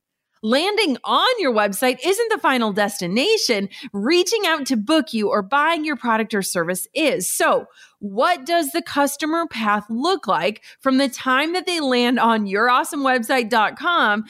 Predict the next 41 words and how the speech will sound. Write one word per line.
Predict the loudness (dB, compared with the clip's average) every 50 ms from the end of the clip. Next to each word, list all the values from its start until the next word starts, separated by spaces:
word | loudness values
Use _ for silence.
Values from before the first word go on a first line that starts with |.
| -12 -16 _
to | 0 0 2
the | 2 2 0 0 -2 0
actual | 0 0 0 -2 -4 -6 -4 -2 -2 -2 -2
purchasing | -4 -2 -2 -2 0 0 -2 -2 0 2 0 0
part | 0 0 -2 -2 -2
of | -2 -2
the | -2 0
relationship? | 0 2 2 2 2 0 0 0 0 -2 -2 -2 -4 -6 -8 _ _ _ _ _ _ _ -20 -20 -20 _ -2
The | 0 0 2 2 2
answer | 0 -2 -2 -2 -2 -2 0
should | 0 0 0 0 2
be | 2 0 2
that | 2 0 0 0 0
it's | 0 0 0 0 -2 -6 -8 -8
super | -8 -6 -6 -4 0 2 2 2 2 2 2 0 0 0 -2
easy, | 0 2 2 4 4 4 4
but | 4 4 2 2
more | 0 0 0 2 2
often | 2 2 2 0 0 0 0
than | 2 2 0 0
not, | 0 0 0 0 -2 -4 -12 -18 -8 -4
I | -2 -2
see | 0 0 0 0 0
websites | 2 2 0 0 0 0 -2 -2 0 0 0 -2 -2
with | -2 -4 -2
so | -4 -4 -2 2 2 2 2 2
many | 0 -2 0 0 -2
bells | -2 0 0 2 2 2 2 0 -2
and | -4 -4 -2
whistles | -2 -2 -2 -2 -2 0 2
and | 2 2 4
buttons | 2 2 2 0 0 0
and | 0 -2 -2 -4
features | -6 -6 -6 -4 -2 -2 0 2
and | 2 2
an | 4 4
impossible | 2 0 0 -2 0 2 2 2 2 2 -2 -4 -2 0 2
amount | 2 2 2 2 0
of | 0 -4 -6
calls | -2 0 2 2 2 0 -4
to | -8